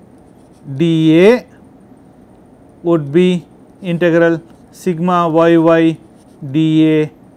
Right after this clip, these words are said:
times C Y. This is the net force E Y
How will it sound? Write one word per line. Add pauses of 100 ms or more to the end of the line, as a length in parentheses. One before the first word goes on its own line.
(160)
times
C
Y. (1800)
This
is
the
net
force (800)
E
Y